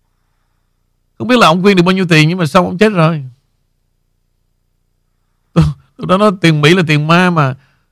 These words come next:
ông Trump á, cũng là ma đó. Ai mà lợi dụng ổng đó, mà quyên tiền mà mua bán cái gì đó,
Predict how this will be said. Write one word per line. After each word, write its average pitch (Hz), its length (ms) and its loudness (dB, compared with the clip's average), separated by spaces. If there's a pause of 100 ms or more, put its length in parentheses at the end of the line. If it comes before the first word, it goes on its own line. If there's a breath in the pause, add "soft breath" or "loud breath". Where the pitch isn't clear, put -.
(160)
ông 180 180 -2
Trump 214 280 2
á, 220 140 -2 (100)
cũng 165 180 -8
là 175 80 -2
ma 180 260 0
đó. 240 160 -14 (1700)
Ai - 160 -2
mà 175 120 0
lợi 143 220 0
dụng 147 220 0
ổng 143 260 -4
đó, 233 140 -16 (800)
mà 113 100 -6
quyên 165 260 -2
tiền 135 380 0
mà 120 200 -2
mua 147 280 -4
bán 220 540 -4 (260)
cái 185 120 -6
gì 147 60 0
đó, 185 300 -2